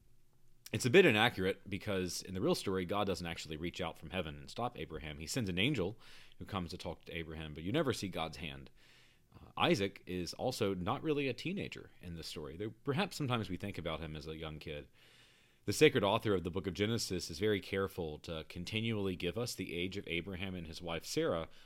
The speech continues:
all through the story, which allows us to narrow down Isaac's age at this point to about the early to the mid-thirties. And that detail in itself should really change our perspective on this story.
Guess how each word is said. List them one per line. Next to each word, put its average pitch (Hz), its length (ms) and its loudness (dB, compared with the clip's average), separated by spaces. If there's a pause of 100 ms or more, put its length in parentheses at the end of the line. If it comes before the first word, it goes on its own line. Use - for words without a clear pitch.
(120)
all 107 220 4
through 90 520 -2
the 80 60 -12
story, 123 380 0
which 85 180 -6
allows 110 380 0
us 101 160 -2
to - 120 -8
narrow 95 360 -2
down 87 320 -4
Isaac's 123 400 -4
age 87 260 -2
at - 80 -14
this 170 160 -2
point 82 320 -4 (460)
to 104 180 0
about 90 300 0
the 92 160 -2
early 85 540 -2
to 87 100 -8
the 80 80 -6
mid-thirties. 78 720 -4 (840)
And 104 180 -2
that 147 200 6
detail 127 360 2
in 92 40 2
itself 131 380 -2
should 104 160 -2
really 110 240 2
change 95 320 -4
our 78 80 -4
perspective 82 640 -6 (240)
on 82 160 -8
this 76 120 -6
story. 120 380 -2